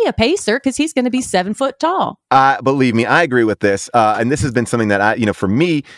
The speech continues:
Speaker 2: has been very interesting to do because what I love about the N B A players when they come, you know, uh, whether it's, you know, Buddy Hield or Tyrese Halliburton, what we can do is we can attribute every win that they make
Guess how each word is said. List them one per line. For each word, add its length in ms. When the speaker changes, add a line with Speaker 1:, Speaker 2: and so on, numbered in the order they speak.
Speaker 2:
has 140
been 180
very 420
interesting 400
to 80
do 160
because 300
what 320
I 40
love 200
about 220
the 100
N 100
B 140
A 60
players 360
when 80
they 100
come, 360
you 80
know, 220
uh, 140
whether 280
it's, 180
you 60
know, 80
Buddy 160
Hield 360
or 240
Tyrese 300
Halliburton, 400
what 140
we 60
can 180
do 240
is 120
we 80
can 120
attribute 420
every 300
win 560
that 140
they 160
make 440